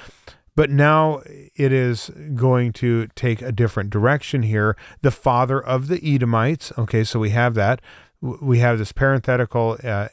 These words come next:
appositional statement in verse one and verse eight,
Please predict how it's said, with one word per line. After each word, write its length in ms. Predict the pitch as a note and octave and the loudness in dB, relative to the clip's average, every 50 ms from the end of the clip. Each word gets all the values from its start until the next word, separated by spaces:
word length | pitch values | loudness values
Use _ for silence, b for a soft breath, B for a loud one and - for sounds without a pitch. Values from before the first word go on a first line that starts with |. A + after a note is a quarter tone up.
| _ _ _ _ _ _ _ _ | _ _ _ _ _ _ _ _
appositional 840 | C#3 B2+ C3 - - B2 A2 G2+ C#3 D#3 D3 - E3 D#3+ D3+ C3 | -2 -2 -2 0 0 -2 2 2 2 2 2 -2 -4 -2 -2 -4
statement 560 | - - - A2+ G#2+ - A#2+ A#2 A#2+ C#3+ C#3 B B B B B B _ - | -4 -4 -4 -4 -4 -4 -6 -6 -6 -6 -8 B B B B B B _ -4
in 60 | A#2+ | 0
verse 280 | G#2 A#2 A2 G2+ - - | 0 0 0 0 -2 -2
one 340 | A2 A2 A2 A2 A2 A2 A2 | 0 2 2 2 2 0 -2
and 120 | G#2 G2 | -2 -2
verse 240 | G2+ G2+ F#2+ - - - | -2 -4 -4 -4 -6 -4
eight, 220 | B2 A2 A2+ | -4 -4 -4